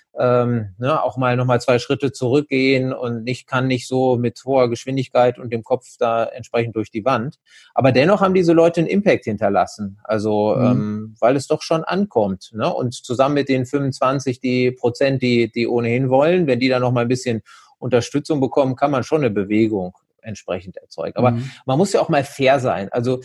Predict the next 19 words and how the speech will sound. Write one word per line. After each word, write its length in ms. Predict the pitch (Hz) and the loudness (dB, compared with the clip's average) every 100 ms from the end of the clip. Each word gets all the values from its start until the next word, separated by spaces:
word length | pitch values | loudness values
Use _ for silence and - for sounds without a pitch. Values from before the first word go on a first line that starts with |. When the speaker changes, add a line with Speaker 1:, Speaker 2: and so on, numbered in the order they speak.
| - - - | -12 -14 -6
Speaker 1:
ich 100 | 127 | 0
weiß 140 | 127 | 0
nicht, 120 | 131 | 0
Speaker 2:
Ja. 20 | |
Speaker 1:
im, 140 | 139 135 | -2 -2
im 160 | 160 135 | -2 0
Falle 260 | 156 160 | 2 2
von, 240 | 156 147 131 | 0 -4 -4
von, 240 | 131 127 | -4 -4
von 220 | 127 120 | -4 -6
Innogy, 460 | - 170 131 135 143 | -2 -2 0 -2 -2
R 240 | 131 131 | 0 0
W 80 | 120 | 0
E, 260 | - 143 147 | 0 0 2
war 140 | 135 | 2
es 100 | 135 | 2
ja 140 | 139 101 | 0 -2
auch 120 | 120 | -2
so, 360 | 131 131 127 | -2 0 -2